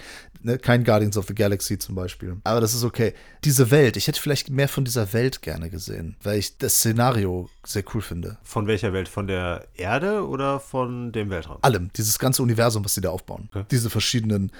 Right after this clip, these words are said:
Speaker 1: Allianzen, Rebellen und so weiter, was da alles gibt und so. Und noch mehr Raumschiffe, noch mehr irgendwie Parteien und so. Ich bin der Meinung, es bietet sich für eine Serie an oder vielleicht sogar für eine Filmreihe.
Speaker 2: Ach, echt?
Speaker 1: Ja, könnte man noch ein bisschen mehr erzählen.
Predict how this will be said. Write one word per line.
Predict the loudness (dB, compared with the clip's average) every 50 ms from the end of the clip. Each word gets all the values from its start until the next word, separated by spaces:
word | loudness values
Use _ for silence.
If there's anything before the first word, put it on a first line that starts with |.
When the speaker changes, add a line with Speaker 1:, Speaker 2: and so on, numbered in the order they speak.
| -20 -12 -6
Speaker 1:
Allianzen, | -4 -2 2 2 2 2 2 2 0 0 0 2 2 2
Rebellen | 0 0 0 2 2 2 4 4 4 2 2 0
und | -2 -4
so | -4 -2
weiter, | -2 -2 -2 -2 -2 -2
was | -2 -2 -2
da | -2
alles | -2 -2 -2 -4 -2 0
gibt | -2 -2 -2 -4 -8
und | -6 -6 -4
so. | -4 -2 -2 -2
Und | -2 -2 -4 -4 -4
noch | -4 -2 0
mehr | 2 2 2
Raumschiffe, | 2 0 -2 -2 0 0 0 -2 -2 -2 -2
noch | -2 -2 0 0
mehr | 0 0 0 -2 -2 -4
irgendwie | -4 -4 -6 -6 -6 -6 -8 -8
Parteien | -6 -6 -6 -4 -2 -2 -2 0 0 -2 -4 -4
und | -6 -6
so. | -6 -8 -8 -8
Ich | -8 -8 -6 -6 -6 -6 -6 -8 -8 -10 -14 -16 -18 -16 -4 0
bin | 0 2
der | 2 2 2
Meinung, | 2 2 2 2 2
es | 0 0
bietet | 0 -2 -2 -2 -2 -2
sich | -4 -4 -4
für | -2
eine | 0 0
Serie | 0 2 2 2 2 2 2 2 0 0 -2
an | -2 -4 -4 -4 -4 -4
oder | -2 -2 -2
vielleicht | 0 2 0 0 0
sogar | -2 -2 -2 -2
für | -2 0 -2
eine | -2
Filmreihe. | -2 2 4 4 4 4 2 -2 -4 -8 -8 -10 -10 -10
Speaker 2:
Ach, | -4 -2 0
echt? | 0 0 -2 -6 _
Speaker 1:
Ja, | 0 0 2 0 0 -2 0
könnte | 0 0 2
man | 2 2 4
noch | 4 4
ein | 2
bisschen | 2 2 2 2
mehr | 2 0
erzählen. | 0 -2 -6 -6 -6 -8 -12 -14